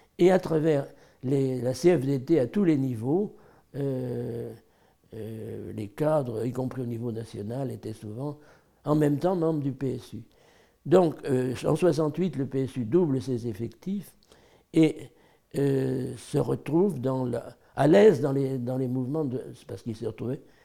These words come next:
tout à fait à l'aise dans les mouvements de soixante-huit. Le mot écologiste n'a jamais été prononcé.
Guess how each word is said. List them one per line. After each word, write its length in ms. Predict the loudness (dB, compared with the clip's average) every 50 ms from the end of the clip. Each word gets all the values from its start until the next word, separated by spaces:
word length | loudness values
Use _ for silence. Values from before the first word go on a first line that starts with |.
| _ _ -8
tout 140 | -8 -4 -2
à 120 | -2 -2
fait 160 | -2 -2 -2 -2
à 80 | 0
l'aise 240 | 2 0 0 0 0
dans 80 | -2 -2
les 120 | -2 -2
mouvements 340 | -4 -4 -6 -4 -6 -6 -6
de 60 | -6
soixante-huit. 640 | -8 -10 -8 -8 -10 -12 -10 -10 -12 -14 -14 _ -20 _ _ _ _ _ -14 -8
Le 320 | -2 0 4 4 4 4
mot 400 | 4 2 2 6 8 8 10 10
écologiste 960 | 8 6 2 2 0 0 0 0 -2 -2 -2 -2 -4 -4 -4 -8 -14 -20 -20 -20 _ _ _ _ _ _ _ -12
n'a 160 | -10 -8 -8
jamais 400 | -6 -4 -4 -4 -2 -2 -4 -4
été 200 | -6 -6 -8 -10
prononcé. 580 | -10 -8 -10 -10 -10 -10 -12 -14 -18 -20 -20